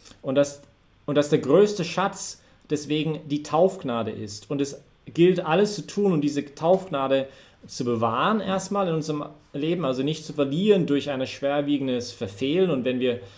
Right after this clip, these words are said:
verfehlt haben, das, also auch die Reue dann zu haben und zum Herrn zu kommen und, und zur Beichte und, und, und wieder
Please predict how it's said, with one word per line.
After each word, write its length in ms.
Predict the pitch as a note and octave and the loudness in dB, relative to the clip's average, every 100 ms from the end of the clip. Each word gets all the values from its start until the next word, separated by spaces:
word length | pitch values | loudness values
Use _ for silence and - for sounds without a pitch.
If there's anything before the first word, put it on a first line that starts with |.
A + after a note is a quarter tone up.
| - _ | -20 _
verfehlt 420 | C#3 - C3+ C3+ | -12 -2 -2 -2
haben, 440 | C3+ D3 E3 D#3+ - - | -4 -2 -2 -4 -10 -4
das, 380 | B2 - - _ _ _ _ _ _ _ _ | -4 -4 -12 _ _ _ _ _ _ _ _
also 200 | B2 A#2 | -6 -2
auch 160 | A2 - - - - | -4 -6 -18 -20 -6
die 60 | A#2+ | 2
Reue 280 | B2 E3+ F3 | 6 8 6
dann 140 | E3+ | 4
zu 140 | E3+ | 2
haben 240 | D3 D3+ D#3 | 2 2 2
und 160 | C3 | -2
zum 180 | - B2 | -6 -6
Herrn 220 | A#2 D#3 | -2 -2
zu 120 | E3+ D#3 | -2 -4
kommen 340 | D#3 D3+ D3 | -2 -2 -2
und, 220 | A#2 A2 | -2 -4
und 160 | C#3 A#2+ | -8 -8
zur 140 | B2 | -6
Beichte 560 | A#2+ E3 F3 - D#3+ C#3+ | -2 -4 -4 -2 0 0
und, 200 | B2 - - - - _ _ | -2 -6 -18 -20 -20 _ _
und, 340 | B2+ B2 A#2 - | -2 -2 -4 -6
und 140 | C3 | -4
wieder 480 | C3+ E3 E3 D#3 - | 0 4 4 4 -2